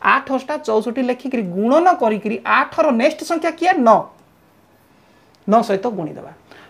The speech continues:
ନଅ ସହିତ ଗୁଣିଲା ପରେ ଏଇଟା ଆ,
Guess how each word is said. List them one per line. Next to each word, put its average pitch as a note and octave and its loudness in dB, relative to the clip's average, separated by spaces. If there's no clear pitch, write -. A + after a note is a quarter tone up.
ନଅ D4+ 6
ସହିତ A#4 0
ଗୁଣିଲା E4+ 4
ପରେ A3+ 0
ଏଇଟା A3 0
ଆ, G3 2